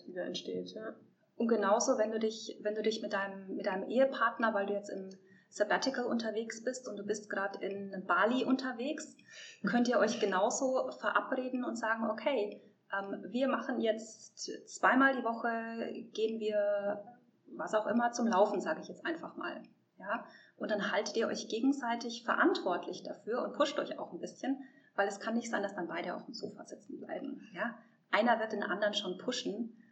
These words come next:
Speaker 2: und, ähm, ja, so ein bisschen auch da, anstacheln.
Speaker 1: Okay, ja, das klingt auf jeden Fall gut. <laughs> Es war so ein kleiner Wink mit dem Zaunfall, weil ich, ähm, die letzten Wochen in Bali verbracht habe.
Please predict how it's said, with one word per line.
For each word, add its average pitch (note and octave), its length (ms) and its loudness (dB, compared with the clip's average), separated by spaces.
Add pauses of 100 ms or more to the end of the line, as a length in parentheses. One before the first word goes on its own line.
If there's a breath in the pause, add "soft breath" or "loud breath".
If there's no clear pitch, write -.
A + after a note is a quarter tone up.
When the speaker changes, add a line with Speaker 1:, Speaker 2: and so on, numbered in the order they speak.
(200 loud breath)
Speaker 2:
und, F#3 400 -4
ähm, F3 540 -16 (240)
ja, F#3 120 -8
so G3+ 100 -4
ein F#3 80 -4
bisschen G3 320 -4
auch - 260 0 (140)
da, - 180 -4 (540)
anstacheln. - 640 0 (160)
Speaker 1:
Okay, G3+ 580 0
ja, A#3+ 380 8
das - 220 4
klingt A#3+ 220 2
auf A#3 180 6
jeden A#3 180 6
Fall A3+ 180 10
gut. A#3 380 6
<laughs> - 420 2
Es - 120 -16
war F3+ 120 6
so G3+ 100 4
ein G#3 120 0
kleiner G#3+ 400 6
Wink A#3 180 6
mit A3 120 6
dem A3 180 6
Zaunfall, A3 600 6
weil G3+ 160 2
ich, - 260 -4
ähm, G3 720 -2
die G3 100 0
letzten G#3 340 0
Wochen G3+ 220 6
in G3 200 2
Bali G3 320 6
verbracht G#3+ 460 4
habe. G#3 400 2